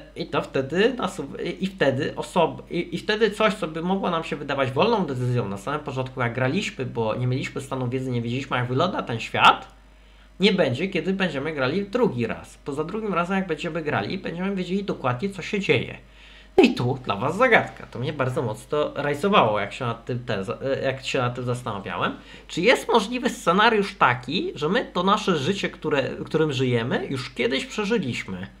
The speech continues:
Bo w tym wypadku wszelkie decyzje, które podejmujemy, nie mogłyby, byłyby zdeterminowane nie do tego, żeby były złe, ale każda byłaby dobra, nawet ta zła decyzja, ponieważ z niej by wynikało, że musimy zawsze dojść do tego najbardziej pozytywnego outcome'u, bo tutaj byśmy się mogli,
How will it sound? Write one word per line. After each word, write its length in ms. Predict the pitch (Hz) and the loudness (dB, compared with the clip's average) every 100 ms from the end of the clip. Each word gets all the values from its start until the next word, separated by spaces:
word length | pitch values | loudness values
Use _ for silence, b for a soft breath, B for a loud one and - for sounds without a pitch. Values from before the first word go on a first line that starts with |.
| B B B - | B B B -4
Bo 80 | 143 | -2
w 60 | |
tym 180 | 139 269 | 2 6
wypadku 440 | 233 - 180 - | 6 8 4 4
wszelkie 360 | 233 - 226 233 | -4 0 2 2
decyzje, 440 | 196 208 214 214 | 0 -2 -2 -2
które 240 | 196 - 180 | -2 -2 -2
podejmujemy, 760 | 180 165 165 160 139 120 147 | 0 -2 -2 -2 -2 0 0
nie 100 | 202 | 0
mogłyby, 480 | 196 220 175 165 160 - | 2 2 0 -4 -8 0
byłyby 420 | 160 190 185 170 | 6 8 8 4
zdeterminowane 760 | 160 165 160 175 175 165 170 | -2 -4 -2 -2 0 0 0
nie 140 | 147 202 | 0 -2
do 100 | 175 | -2
tego, 300 | - 156 156 | -2 0 0
żeby 280 | 143 135 131 | 0 -2 -2
były 260 | 135 123 | 0 -2
złe, 460 | 123 120 117 165 - | -2 0 0 0 -2
ale 180 | - 151 | -4 -4
każda 340 | - 208 - | -2 -2 0
byłaby 360 | 196 196 190 190 | 2 2 2 0
dobra, 400 | 190 160 123 151 | 2 2 4 0
nawet 340 | 160 143 147 | 0 -2 -6
ta 120 | - 151 | -2 -2
zła 200 | 165 175 | 2 0
decyzja, 600 | 131 123 123 123 175 - B B B - | 0 -4 -4 0 0 0 B B B 0
ponieważ 360 | 151 196 233 202 | 2 4 4 4
z 40 | |
niej 140 | 208 | 4
by 100 | 220 | 2
wynikało, 540 | 202 190 180 185 202 233 | 4 2 0 2 4 4
że 80 | 190 | 2
musimy 340 | 185 190 190 | -2 2 2
zawsze 320 | 196 202 - | 2 0 0
dojść 260 | 160 180 190 | 0 0 0
do 80 | 160 | -2
tego 220 | 170 165 | -2 0
najbardziej 400 | 151 147 156 160 | 0 0 -2 -4
pozytywnego 800 | - 139 127 131 131 135 147 - | -6 -6 -8 -8 -6 -4 -4 -4
outcome'u, 500 | 143 - - 113 95 - - | -6 -2 0 0 -2 -10 -12
bo 60 | |
tutaj 240 | 123 135 131 | -10 -2 -2
byśmy 260 | 131 - | -2 -6
się 100 | 127 | -6
mogli, 400 | 131 127 127 127 | -4 -2 -2 -4